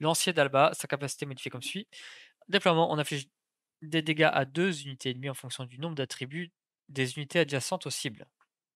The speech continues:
Oula, compliqué à comprendre ça. On inflige deux points de dégâts à deux, enfin, on inflige des points de dégâts à deux unités ennemies en fonction du nombre d'attributs des unités adjacentes aux cibles.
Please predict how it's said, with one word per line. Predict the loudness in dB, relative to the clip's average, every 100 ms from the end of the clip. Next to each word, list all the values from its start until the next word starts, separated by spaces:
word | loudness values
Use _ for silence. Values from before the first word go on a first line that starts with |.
| _
Oula, | -10 -10 _ _ _ _ -20 -20 -20
compliqué | -16 -10 -2
à | -2
comprendre | -2 -8 -8
ça. | -8 -10 -20 -20 -20 _ _ _
On | 2
inflige | 4 4 0 -2
deux | -4 -4
points | -2 -2
de | -2 -4
dégâts | -2 0 0 -2 0
à | 0
deux, | 2 2 2 -2
enfin, | -4 0
on | 2
inflige | 0 -2
des | -4
points | -2
de | -2
dégâts | 0 0
à | 0
deux | 0 0 0
unités | -6 -4
ennemies | -2 -4 -10 _ -4
en | -4
fonction | -4 -8 -8 -8 -8 -8
du | -8 -8
nombre | -4
d'attributs | -4 -6 -10 -12
des | -12 -10 -10
unités | -8 -4
adjacentes | -2 -2 -4 -6 -8
aux | -10
cibles. | -10 -12